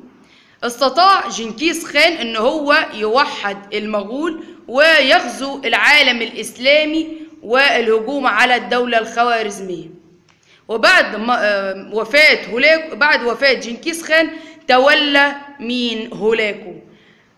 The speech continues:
أصبح هولاكو هو قائد المغول، وهولاكو اتجه إلى إيه؟ إلى بغداد عاصمة الخلافة العباسية.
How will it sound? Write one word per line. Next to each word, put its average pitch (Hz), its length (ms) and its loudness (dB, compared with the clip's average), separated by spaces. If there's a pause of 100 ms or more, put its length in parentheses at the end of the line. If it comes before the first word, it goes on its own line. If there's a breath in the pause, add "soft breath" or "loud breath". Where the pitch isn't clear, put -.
(200 soft breath)
أصبح 311 380 2
هولاكو 262 360 4
هو 254 140 4
قائد 294 360 2
المغول، 269 760 -4
وهولاكو 285 640 0
اتجه 302 520 0 (160)
إلى 294 180 0
إيه؟ 240 600 -4
إلى 262 200 4
بغداد 214 640 0
عاصمة 214 760 -4
الخلافة 208 460 -6
العباسية. 269 880 -2